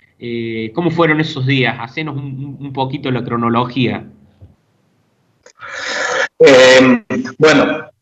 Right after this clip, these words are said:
Speaker 2: por supuesto, fue muy,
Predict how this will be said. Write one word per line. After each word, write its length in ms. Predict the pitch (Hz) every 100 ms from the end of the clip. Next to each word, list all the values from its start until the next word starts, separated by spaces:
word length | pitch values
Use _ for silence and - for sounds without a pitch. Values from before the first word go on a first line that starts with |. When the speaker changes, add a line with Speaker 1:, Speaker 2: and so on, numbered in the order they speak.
| _
Speaker 2:
por 120 | 127
supuesto, 960 | 110 123 139 151 151 156 143 131 117 113 _ _ _ _ _ _ _
fue 260 | - 131 127
muy, 640 | 131 131 139 135 123 120